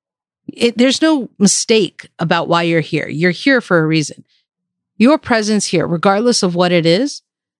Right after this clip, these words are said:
uh, for whatever reason or how, you know, it's important.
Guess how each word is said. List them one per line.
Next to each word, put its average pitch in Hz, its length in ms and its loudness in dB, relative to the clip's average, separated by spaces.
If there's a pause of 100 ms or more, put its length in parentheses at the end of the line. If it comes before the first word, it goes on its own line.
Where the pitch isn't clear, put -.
uh, 175 280 0 (340)
for 190 340 2
whatever 185 400 4
reason 208 580 2
or 180 140 0
how, 185 520 -2 (500)
you 214 100 2
know, 214 300 0 (1000)
it's - 200 -2
important. 190 440 0